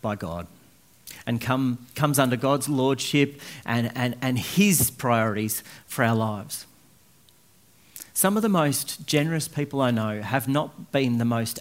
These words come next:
affluent, haven't been the most skilled or the most gifted, but the difference they have made in my life and the lives of other people is because they have allowed a spirit of generosity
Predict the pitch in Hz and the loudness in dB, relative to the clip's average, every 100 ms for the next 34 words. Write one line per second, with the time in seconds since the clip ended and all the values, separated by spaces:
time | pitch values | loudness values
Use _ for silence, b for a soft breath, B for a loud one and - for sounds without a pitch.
0 | 120 - 113 80 - - B B B B | -10 -10 -10 -10 -12 -18 B B B B
1 | B 147 156 170 170 160 147 139 131 123 | B 2 2 2 2 2 2 2 2 0
2 | - - 120 110 107 127 123 120 117 - | -2 0 0 0 -2 -2 0 0 0 -2
3 | 117 110 120 110 - - _ b b b | -4 -4 -6 -10 -12 -20 _ b b b
4 | b b - 139 - - _ _ _ _ | b b 0 0 -2 -20 _ _ _ _
5 | _ - 143 127 - 185 175 127 - 117 | _ -10 -4 -4 2 2 4 0 0 0
6 | 120 117 123 123 117 123 135 131 113 110 | 0 2 2 4 2 2 4 4 2 0
7 | 120 120 117 120 131 127 120 117 113 120 | -2 -2 0 0 0 0 0 0 -2 -4
8 | 110 113 113 - 113 120 107 127 120 117 | -4 -4 -4 -4 -6 -4 -4 0 0 2
9 | 120 127 123 127 139 139 - 123 - - | 0 2 4 4 4 2 0 -4 -6 -4
10 | 131 127 113 113 - 123 117 110 - 113 | 0 0 -2 -8 -4 -2 -2 -4 -4 -6
11 | 107 95 | -6 -8